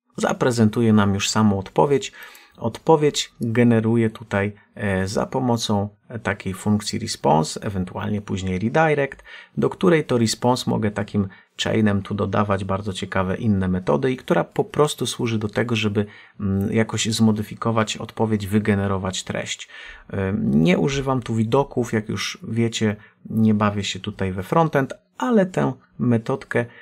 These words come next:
e, tę funkcję response chciałbym wam pokazać. Tak, tak, wiem, tu jest masa returnów, wiadomo, że wywoła się zawsze tylko ten pierwszy, ale ja sobie będę je teraz odkomentowywał, no więc zobaczmy, co tu się dzieje. Pierwszy return, mamy tu response, weź odpowiedź i tam jsonem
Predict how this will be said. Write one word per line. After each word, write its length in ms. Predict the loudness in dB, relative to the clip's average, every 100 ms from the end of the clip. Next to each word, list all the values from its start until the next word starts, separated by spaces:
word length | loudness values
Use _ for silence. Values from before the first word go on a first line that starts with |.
| -20 _
e, 140 | -6 -2
tę 200 | 0 0
funkcję 400 | 0 0 0 -2
response 420 | -2 -2 -2 -2
chciałbym 400 | -2 -2 0 -2
wam 160 | -2
pokazać. 520 | -4 -6 -6 -8 -10 -2
Tak, 220 | 0 2
tak, 240 | 0 0
wiem, 220 | 2 2
tu 120 | 2 -4
jest 180 | -6
masa 340 | -2 -2 0 -4
returnów, 540 | -4 0 2 2 0
wiadomo, 380 | 0 0 2 2
że 140 | 0
wywoła 360 | -6 -2 -2 -2
się 180 | -4 -6
zawsze 300 | -6 -6 -12
tylko 260 | -10 -12
ten 200 | -8 -6
pierwszy, 480 | 0 2 2 -2 -2
ale 160 | 0 0
ja 100 | 0
sobie 260 | -2 -6
będę 300 | -4 -2 -2
je 100 | -4
teraz 340 | -4 -4 -6 -6
odkomentowywał, 840 | -8 -4 -2 -2 -2 -2 0 0
no 80 | 2
więc 160 | 2 2
zobaczmy, 480 | 2 2 2 0
co 140 | -2 -2
tu 120 | -4
się 160 | -8 -6
dzieje. 220 | -8 -10 -16 -18 -18 0
Pierwszy 400 | 2 4 2 2
return, 520 | 0 2 4 4 2 -4 -16 -12 -2
mamy 360 | 2 4 2
tu 260 | 0 -4 -4 -8 -20 _ -8
response, 680 | -2 -2 2 4 4 4
weź 240 | 2 0 0
odpowiedź 580 | -6 -2 0 2 0 0
i 40 |
tam 240 | -2 0
jsonem 640 | 2 2 2 0 2 2 0